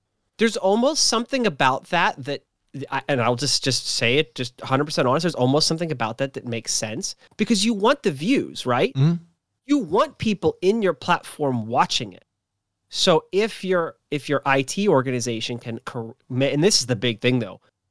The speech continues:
Speaker 1: they've got to get it correct. 'Cause you can imagine what would happen if they accuse
Speaker 2: Yeah, exactly.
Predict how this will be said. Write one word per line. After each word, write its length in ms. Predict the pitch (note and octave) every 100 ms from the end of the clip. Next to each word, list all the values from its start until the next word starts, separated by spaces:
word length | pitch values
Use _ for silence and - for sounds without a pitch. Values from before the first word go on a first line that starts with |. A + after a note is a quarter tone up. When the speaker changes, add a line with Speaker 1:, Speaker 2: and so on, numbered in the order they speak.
| _ -
Speaker 1:
they've 320 | E3 D3 A2
got 320 | C3+ B2+ A2+
to 100 | -
get 220 | A#2 A#2+ G#2+
it 100 | -
correct. 560 | - G#2 G#2+ - - _ -
'Cause 160 | C#3
you 100 | C#3
can 140 | G3+ C4+
imagine 440 | D#3+ B2+ D3+ F#3
what 120 | F#3 B3
would 80 |
happen 360 | E3+ F3+ - D3
if 120 | B2
they 160 | C3 A#2+
accuse 680 | B2 - C3+ B2+ A#2+ A#2 - _ -
Speaker 2:
Yeah, 160 | G#2
exactly. 640 | E2+ D2 E2+ E2+ D#2+ D#2